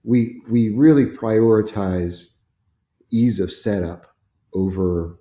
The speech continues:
simplicity of my development. So by, by doing it this way, you know, I mean, it's most of the time there are no fields that need to be added to a solution.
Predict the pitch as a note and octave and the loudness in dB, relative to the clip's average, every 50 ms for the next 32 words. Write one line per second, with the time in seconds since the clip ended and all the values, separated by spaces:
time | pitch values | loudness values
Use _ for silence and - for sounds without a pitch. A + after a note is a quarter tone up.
0 | _ _ _ - - - G#2+ G2+ - A#2 A2 - - G2+ G2+ F#2+ F#2 F2+ E2 F2+ | _ _ _ -12 -6 -6 -6 0 0 0 0 0 -4 -4 -2 -2 -2 -2 -2 -4
1 | F2 F2+ F#2+ F#2+ F#2+ F#2 F2+ - - F#2 E2 F#2 F#2 F#2+ F2+ D#2 D#2 D#2+ D#2+ - | -4 -4 -4 -2 -2 -4 -4 -6 -12 -10 -8 -6 -4 -4 -4 -6 -8 -14 -14 -16
2 | _ _ _ _ _ - - B2+ A2+ A2+ A2+ A2+ A2 A2 A2+ G#2 G#2 - C3+ C3+ | _ _ _ _ _ -6 -4 -4 -2 0 0 -2 -2 -2 -4 -4 -2 0 0 0
3 | B2+ A2 G#2+ G2+ - G2+ - - G#2+ F#2+ F2+ F2+ F#2 G#2 G2 G#2 G#2 A2 A2+ A2 | 0 0 0 -4 -6 -8 -2 0 0 2 2 0 -2 -2 -2 0 0 0 -2 -2
4 | A2 - C3+ C3 - - - - - _ _ - A#2+ A#2 B2 C3 D3+ E3 D#3+ - | -2 -2 -2 -2 -2 -8 -12 -12 -16 _ _ -6 -4 0 2 4 4 2 2 -2
5 | C#3+ A2+ B2+ B2 - C3+ C3+ C3 G#3+ G3+ G#3 G3+ G2+ G#2 G#2 G#2 G2 G2 G#2 - | -6 -6 -6 -6 -4 -4 -2 -2 0 0 -2 -2 -2 -4 -4 -2 -2 -2 -2 -2
6 | A2 - - - G#2 G2+ G2 F#2+ F#2 F2+ - - G2+ F#2 - G2 F#2+ F2+ - F2 | -2 -4 -6 -6 -4 -4 -4 -4 -4 -8 -8 -8 -8 -8 -6 -6 -6 -6 -6 -6
7 | E2 F#2 F2+ F2+ F2 - _ _ _ _ _ _ _ _ _ F#2+ F#2+ F#2+ F#2 F#2 | -6 -6 -6 -6 -8 -12 _ _ _ _ _ _ _ _ _ -6 -4 -2 -2 -4
8 | F#2 - F#2+ F#2 - - F#2+ G2 F#2 - - F2 E2+ - | -6 -6 -8 -10 -8 -6 -6 -6 -4 -4 -6 -8 -8 -10